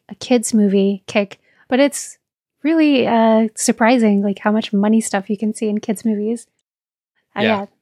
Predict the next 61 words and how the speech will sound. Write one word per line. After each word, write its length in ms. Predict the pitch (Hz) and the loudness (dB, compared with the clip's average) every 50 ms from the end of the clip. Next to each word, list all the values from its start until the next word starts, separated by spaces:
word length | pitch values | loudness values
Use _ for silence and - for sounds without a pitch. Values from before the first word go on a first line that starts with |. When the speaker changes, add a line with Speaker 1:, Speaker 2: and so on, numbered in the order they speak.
| _ _ _ | _ _ _
Speaker 1:
The 80 | - 214 | -6 -2
Goonies 320 | - 254 254 254 254 220 - | 0 2 2 4 2 2 0
was 100 | 226 220 | 0 2
a 40 | |
lot 160 | 214 208 202 208 | 4 4 4 2
of 60 | 190 | 2
fun. 220 | - 208 196 196 196 | 0 0 0 2 0
We 80 | 208 202 | 0 0
had, 340 | 202 196 202 196 208 - 285 _ _ _ _ _ _ _ _ _ _ _ _ _ _ _ _ _ | 0 -2 -2 -2 -6 -12 -18 _ _ _ _ _ _ _ _ _ _ _ _ _ _ _ _ _
we 120 | 302 330 | 0 0
had, 180 | 370 381 359 330 | 0 0 0 2
we 100 | 359 392 | 2 2
had 80 | 403 | 4
to, 140 | 415 415 370 | 4 4 4
like, 240 | 349 330 - - - | 4 2 2 -2 -4
tear 180 | - 302 302 | 0 2 2
that 100 | 294 277 254 | 2 4 2
movie 200 | 269 254 240 240 | 2 4 4 2
apart 260 | 226 - 240 226 220 | 2 2 2 2 2
a 60 | 208 | 2
little 160 | 202 196 196 190 | 0 0 0 0
bit. 220 | 202 196 190 190 | 2 0 0 0
There's 140 | 220 208 208 | 0 -2 -2
a 40 | 214 | 0
lot 180 | 208 208 202 202 | 0 0 0 0
of 200 | 196 196 - - | -2 -2 -4 -4
money 300 | 214 202 196 202 202 196 | -2 -2 0 -2 -2 -2
things 240 | - 208 202 208 196 | -2 -2 -2 -2 -4
that 140 | - 214 - | -6 -8 -8
don't 160 | 220 - 233 | -8 -8 -8
make 180 | 226 277 277 - | -8 -8 -8 -8
sense, 380 | - 302 311 311 - - - - | -6 -4 -4 -4 -6 -12 -14 -10
but 220 | - - - 202 - _ _ _ _ _ _ _ _ _ | -10 -10 -10 -10 -14 _ _ _ _ _ _ _ _ _
Speaker 2:
Right. 680 | 139 110 101 - 160 151 - - - - - - - - - - _ | -2 -2 0 0 0 -2 -4 -6 -10 -8 -8 -8 -8 -12 -16 -14 _
Yeah, 160 | - 135 135 | 0 2 2
yeah. 260 | 131 127 131 139 123 107 | 4 4 2 2 0 -2
When 220 | 101 110 110 110 | -2 -2 0 2
you, 180 | 110 110 107 104 | 2 2 0 0
when 160 | 110 113 113 | 0 2 2
you 100 | 110 107 | 2 2
think 280 | - - 131 131 120 | 0 0 -4 -2 -2
about 320 | 117 107 110 107 110 110 110 | -2 0 0 -2 -2 -2 -2
it 260 | 113 110 104 - - _ _ - | -4 -4 -4 -6 -10 _ _ -4
and 180 | 120 104 104 | -2 -2 0
when 80 | 104 104 | -2 -2
you're 140 | 107 110 104 | 0 0 0
looking 400 | 104 110 110 110 - 120 104 101 | 2 2 0 0 0 -2 -2 -2
for, 180 | - - 107 | 0 0 0
like, 160 | 107 104 98 - | 0 0 0 0
the 80 | 113 | -2
money 320 | 101 101 101 101 104 104 104 | 0 0 0 0 -2 -4 -6
aspect, 640 | 104 110 110 - - - 110 107 110 - - - - - | -8 -8 -8 -8 -6 -4 -4 -6 -6 -12 -20 -14 -10 -10
like, 140 | 104 - | -8 -6
they 80 | - 117 | -8 -6
pop 260 | - - 110 104 - 120 | -4 -2 -2 -2 -2 -6
up 140 | 117 - | -4 -4
in 80 | 107 104 | -6 -6
a 60 | 101 | -6
lot 140 | 104 104 107 | -10 -12 -12
of 60 | 107 107 | -14 -14
movies. 460 | 107 107 107 113 - - - - - | -14 -14 -16 -16 -18 -20 -20 -20 -20